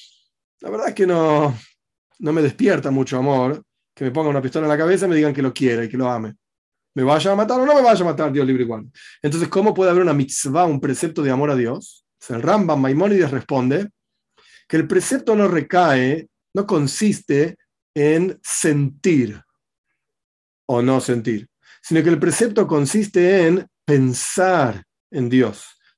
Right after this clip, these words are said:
meditar sobre Él, sobre su grandeza, y automáticamente, así dice literalmente Maimónides, automáticamente cuando la persona medite en Dios como corresponde,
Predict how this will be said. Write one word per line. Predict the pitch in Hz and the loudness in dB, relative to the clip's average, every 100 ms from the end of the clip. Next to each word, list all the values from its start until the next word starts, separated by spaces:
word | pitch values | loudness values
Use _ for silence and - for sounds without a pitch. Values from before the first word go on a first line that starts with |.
| _ | _
meditar | 131 151 151 147 139 - 202 196 139 107 | 2 4 4 2 0 2 4 4 2 -2
sobre | 104 135 127 123 214 175 | -8 -6 -2 0 4 4
Él, | 135 | 2
sobre | 113 127 | -2 -8
su | 123 | -2
grandeza, | 156 196 233 302 196 202 185 180 - _ _ - - - | 0 2 2 0 0 0 0 -2 -10 _ _ -20 -16 0
y | |
automáticamente, | 160 160 147 175 202 226 233 247 269 240 160 | 4 4 4 2 4 2 2 4 6 6 2
así | 135 | 2
dice | 185 196 180 | 2 2 2
literalmente | 185 190 190 196 190 | 0 0 0 0 0
Maimónides, | 190 196 143 117 | 0 2 0 -2
automáticamente | 131 160 220 240 208 196 247 196 143 | -8 -2 -2 0 0 2 2 0 -2
cuando | 147 139 135 | -4 -2 -4
la | |
persona | 131 123 185 220 190 131 110 | -4 -6 -2 0 2 0 -2
medite | 117 120 208 147 - - _ _ _ _ _ _ _ _ _ | -6 -2 -2 -2 -8 -12 _ _ _ _ _ _ _ _ _
en | 131 123 | -6 -2
Dios | 131 175 - - - _ _ _ | 2 2 2 -6 -20 _ _ _
como | 170 208 | 0 0
corresponde, | 190 151 139 127 107 110 151 | 0 -2 -2 -4 -4 -4 -8